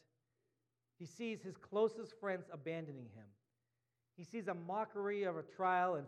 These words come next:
false witnesses saying false things about him. He sees himself being handed over to Pilate, the Roman governor. He sees himself being whipped by the Roman guards. He sees the people rejecting him and crying out for Barabbas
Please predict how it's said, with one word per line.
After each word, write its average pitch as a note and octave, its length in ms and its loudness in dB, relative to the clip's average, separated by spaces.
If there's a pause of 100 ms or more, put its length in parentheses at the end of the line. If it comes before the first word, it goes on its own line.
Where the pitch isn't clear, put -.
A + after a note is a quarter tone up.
false F#3 300 2
witnesses F3+ 560 0
saying E3 280 -4 (320)
false F#3 320 0
things F3 240 -6
about C3 300 -4
him. G#2+ 120 -16 (1000)
He F#3 80 -6
sees B3 280 0
himself A3 440 4
being G#3 320 4
handed A#3 320 0
over G3+ 360 4
to G3 100 -10
Pilate, G3 460 0
the F3 60 -2
Roman F3+ 300 -4
governor. D3+ 440 0 (340)
He F#3+ 80 -4
sees C4 260 0
himself A#3+ 420 4
being A#3+ 300 2
whipped B3 300 6 (220)
by G#3 120 6
the G3 100 4
Roman A#3 360 2
guards. G3 380 6
He G3+ 60 -4
sees B3+ 300 -2
the A3+ 80 2
people C4 340 2
rejecting A#3 560 0
him F3 220 -2 (280)
and F#3+ 120 -4
crying A#3 360 0
out A3 260 0
for F#3 80 -8
Barabbas F#3+ 640 4